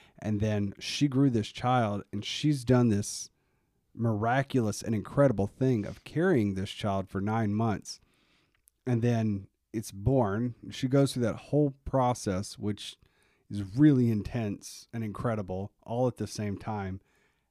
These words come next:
And then this child comes out, and you're holding it in your hands. You're like, "Whoa, this is one hundred percent on me and her."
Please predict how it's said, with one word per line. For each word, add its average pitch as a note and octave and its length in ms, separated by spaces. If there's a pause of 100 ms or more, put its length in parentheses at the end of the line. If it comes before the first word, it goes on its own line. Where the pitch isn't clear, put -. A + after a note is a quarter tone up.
(180)
And B2+ 100
then A#2+ 100
this G2+ 140
child A#2+ 340
comes G#2+ 200
out, G2+ 60
and F#2 80
you're G2 100
holding C#3+ 380
it B2 60
in F2+ 60
your G#2+ 140
hands. G#2+ 340
You're G#2 120
like, G#2 160
"Whoa, G2+ 420 (1160)
this D3+ 200
is A2 140
one C3 260
hundred A#2+ 200
percent A2+ 540
on A2 200
me A2 160
and F#2+ 100
her." F#2 300